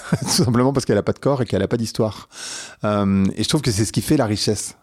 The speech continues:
d'un podcast, finalement. À l'avenir, évidemment, je vais, je vais continuer à traiter des sujets, euh, de tous les <laughs> sujets, comme d'habitude. Même si je remarque quand même que l'écologie, euh,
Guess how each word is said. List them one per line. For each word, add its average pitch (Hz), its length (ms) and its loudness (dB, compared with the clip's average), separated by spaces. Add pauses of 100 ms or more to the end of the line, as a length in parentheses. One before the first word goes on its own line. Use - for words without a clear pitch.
(120)
d'un 101 140 -2
podcast, - 420 -4
finalement. 87 420 -2 (1300)
À 127 80 2
l'avenir, 127 320 4
évidemment, 101 340 2
je 92 140 -4
vais, 90 340 0
je 92 140 -4
vais 92 80 2
continuer 107 580 2
à 87 80 0
traiter 101 420 0
des 92 120 0
sujets, 95 720 2
euh, 82 400 -2
de 92 140 -2
tous - 180 0
les 123 60 2
<laughs> - 0 -
sujets, - 540 0
comme 98 200 0
d'habitude. 98 460 0 (960)
Même 170 220 2
si 170 180 2
je 120 80 0
remarque 127 340 0
quand 127 100 0
même 143 240 2
que - 120 0
l'écologie, 110 1080 2 (140)
euh, 87 460 2